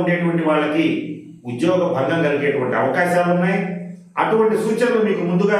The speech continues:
కనుక కనపడితే గురుగ్రహ పరిహార క్రియలని పాటించండి, వాటి నుంచి సునాయాసంగా తప్పించుకోండి. ఇక వృషభ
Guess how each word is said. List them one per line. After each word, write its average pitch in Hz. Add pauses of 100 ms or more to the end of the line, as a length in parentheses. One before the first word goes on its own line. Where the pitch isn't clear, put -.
కనుక 180 (140)
కనపడితే 165 (1600)
గురుగ్రహ 240 (140)
పరిహార 180 (120)
క్రియలని 165
పాటించండి, 175
వాటి -
నుంచి -
సునాయాసంగా 131
తప్పించుకోండి. - (1900)
ఇక 269 (1300)
వృషభ 208